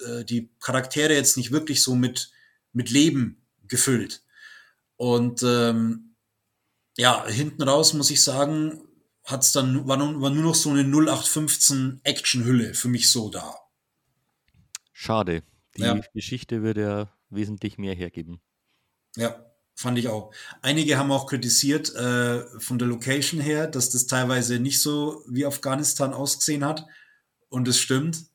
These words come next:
Speaker 1: Äh, also ich glaub, sie haben tatsächlich in Spanien oder irgendwo so
Speaker 2: Mhm.
Speaker 1: gedreht und, ähm, ich hab mir schon auch in einigen, das wusste ich beim Gucken nicht, aber ich hab mir auch schon bei einigen Bildern gedacht, „Hm, das ist hier aber verdächtig grün.“ Also,
Speaker 2: Mhm.
Speaker 1: <laughs> aber klar, ähm,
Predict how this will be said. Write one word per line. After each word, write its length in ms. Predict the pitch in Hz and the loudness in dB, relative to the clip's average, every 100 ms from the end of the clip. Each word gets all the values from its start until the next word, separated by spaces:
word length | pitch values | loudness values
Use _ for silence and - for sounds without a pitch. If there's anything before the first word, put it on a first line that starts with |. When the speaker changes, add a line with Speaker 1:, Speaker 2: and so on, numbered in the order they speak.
| _ | _
Speaker 1:
Äh, 80 | 120 | -4
also 400 | 120 123 117 131 | -2 -2 0 -2
ich 100 | 123 | 0
glaub, 160 | 131 120 | 0 0
sie 120 | 131 | 2
haben 120 | 120 | 0
tatsächlich 460 | 123 - 131 123 113 | -2 0 0 0 -2
in 80 | |
Spanien 460 | 113 - 120 135 143 | -4 -4 -2 0 0
oder 160 | 135 139 | 0 0
irgendwo 380 | 139 139 127 | 0 -2 -2
so 160 | 127 135 | -2 -2
Speaker 2:
Mhm. 20 | |
Speaker 1:
gedreht 440 | 135 104 123 131 120 | -4 -2 0 0 -2
und, 360 | 117 113 113 107 | -6 -6 -6 -8
ähm, 440 | 107 107 104 104 _ _ _ _ _ _ _ _ _ _ _ | -8 -8 -12 -14 _ _ _ _ _ _ _ _ _ _ _
ich 100 | - | -6
hab 100 | 131 | -4
mir 80 | 127 | -2
schon 160 | 127 135 | -2 0
auch 180 | 135 127 | 2 2
in 100 | 131 | 0
einigen, 520 | 117 123 123 117 104 | -2 0 -2 -4 -2
das 140 | 107 | 0
wusste 220 | 139 151 139 | 2 0 0
ich 80 | |
beim 200 | 135 117 | -2 -2
Gucken 340 | 117 139 139 117 | -4 -4 -2 0
nicht, 180 | 127 131 | 0 -2
aber 120 | 117 | -2
ich 80 | 123 | -2
hab 100 | 117 | 0
mir 100 | 123 | 0
auch 120 | 139 | 0
schon 140 | 135 | -2
bei 100 | 131 | -2
einigen 340 | 117 131 120 123 | -2 0 0 0
Bildern 260 | 143 131 | 0 0
gedacht, 380 | 127 127 123 - | 0 -2 -4 -4
„Hm, 260 | 151 123 - - - | -4 -4 -8 -20 -12
das 160 | - 117 | -2 2
ist 120 | 156 | 4
hier 160 | - 147 | 6 6
aber 160 | 135 | 4
verdächtig 600 | 123 135 147 151 151 131 - | 2 0 0 0 -2 -2 0
grün.“ 480 | 147 165 127 113 - _ | 2 4 4 0 -8 _
Also, 540 | - 117 127 120 110 104 | -4 0 2 0 0 -6
Speaker 2:
Mhm. 300 | 101 101 104 - - 880 | -10 -8 -6 -4 0 2
Speaker 1:
<laughs> 1400 | - - - - - - 151 - - 233 190 175 170 - | 2 0 -6 -12 -12 -8 -8 -4 -2 -2 -4 -8 -12 -10
aber 180 | 113 120 | -2 0
klar, 440 | 123 131 120 - | 2 4 2 -2
ähm, 220 | 107 107 | -10 -10